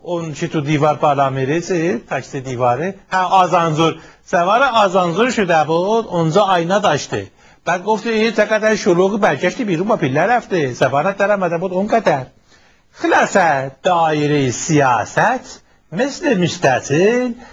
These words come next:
سه تازیل ادارت. زور دارد و قدرت.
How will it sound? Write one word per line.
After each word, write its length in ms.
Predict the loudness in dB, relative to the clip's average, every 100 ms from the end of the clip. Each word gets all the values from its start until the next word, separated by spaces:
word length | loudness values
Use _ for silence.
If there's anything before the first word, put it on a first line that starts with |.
| _
سه 240 | -8 -4 -2
تازیل 540 | 2 2 2 0 0
ادارت. 640 | -2 0 2 2 0 -2 -6 _ _ _
زور 360 | -18 -6 -2 0
دارد 500 | 2 2 2 0 0
و 80 | -4 -2
قدرت. 440 | -4 -2 -2 -4